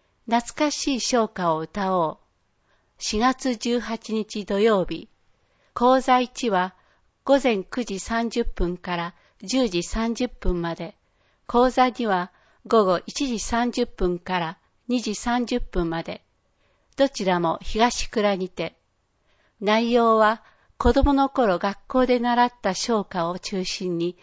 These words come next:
みんなで楽しく大きな声を出して歌います。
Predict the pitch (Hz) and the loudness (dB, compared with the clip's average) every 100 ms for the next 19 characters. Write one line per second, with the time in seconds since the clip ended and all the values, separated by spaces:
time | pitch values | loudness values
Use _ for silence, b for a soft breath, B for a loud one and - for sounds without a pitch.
0 | b b b 214 226 226 226 202 208 - | b b b 0 2 4 4 2 2 2
1 | 226 240 - - 196 - b b 269 311 | 2 -2 -6 -4 -6 -6 b b 0 0
2 | - 214 196 180 - 214 196 175 202 196 | -2 -2 -2 -2 -2 0 0 0 -2 -6
3 | - 165 165 185 175 170 170 - - | -6 -6 -4 -6 -4 -6 -8 -12 -20